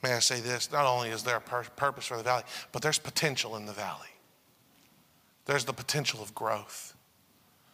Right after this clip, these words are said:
There's the potential of being able to glorify God. There's the potential of him being able to do something in your life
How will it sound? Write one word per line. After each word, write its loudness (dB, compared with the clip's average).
There's 2
the -4
potential 0
of -2
being 2
able 2
to -6
glorify 0
God. -8
There's 6
the 0
potential 0
of -2
him -4
being 0
able 4
to 4
do 0
something 4
in 0
your 4
life 4